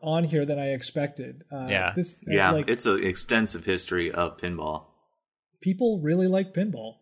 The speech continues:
Speaker 3: Mm-hmm. It, it kinda gets, like, the, the subheading for two thousands and beyond is called Revival.
Speaker 1: Oh, no.
Speaker 3: Um, and it talks about how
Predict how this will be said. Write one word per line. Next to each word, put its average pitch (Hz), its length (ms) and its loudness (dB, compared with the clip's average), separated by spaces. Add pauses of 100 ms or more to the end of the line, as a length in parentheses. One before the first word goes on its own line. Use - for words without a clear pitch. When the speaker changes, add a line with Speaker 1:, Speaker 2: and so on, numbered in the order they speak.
Speaker 3:
Mm-hmm. 101 320 -6 (540)
It, 139 200 2
it 147 160 0
kinda 175 280 0
gets, 110 320 2
like, 107 280 2 (1000)
the, 95 600 2
the 107 80 0
subheading 101 680 0
for 90 140 -2
two 104 160 -4
thousands 90 540 0
and 90 140 -4
beyond 87 380 0
is 80 100 -6
called 82 240 -2
Revival. 80 600 0 (880)
Speaker 1:
Oh, 156 140 2
no. 143 500 -2
Speaker 3:
Um, 90 380 -2
and 98 120 -2
it 92 140 -4
talks 110 260 4
about 101 260 4
how 95 400 4